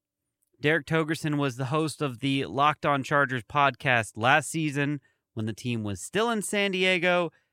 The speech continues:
Derek Togerson is the lead sports reporter for N B C San Diego, and he has decided that if the Chargers are not going to be in San Diego, he is no longer going to be the host of this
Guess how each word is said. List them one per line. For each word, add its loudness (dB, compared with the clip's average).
Derek 2
Togerson -2
is -4
the -2
lead 0
sports -2
reporter 0
for -4
N 0
B 0
C -6
San -4
Diego, 2
and 0
he -2
has 2
decided 2
that 0
if -6
the -16
Chargers 2
are -2
not 2
going -2
to -2
be 0
in 0
San -2
Diego, 2
he 0
is 0
no 2
longer 0
going 2
to 4
be 6
the -2
host 0
of -10
this -4